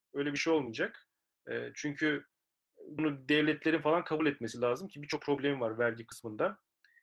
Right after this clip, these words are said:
Borsalar kapanırsa ne olacak kısmına gelirse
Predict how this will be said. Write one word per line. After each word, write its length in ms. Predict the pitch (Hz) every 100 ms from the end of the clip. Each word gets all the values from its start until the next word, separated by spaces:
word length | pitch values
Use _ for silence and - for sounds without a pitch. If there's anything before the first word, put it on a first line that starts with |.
| _ _ -
Borsalar 500 | 160 196 208 208 208
kapanırsa 520 | 190 202 208 208 202
ne 100 | 185
olacak 420 | 208 208 180 -
kısmına 380 | - - 185 185
gelirse 560 | 175 185 202 185 220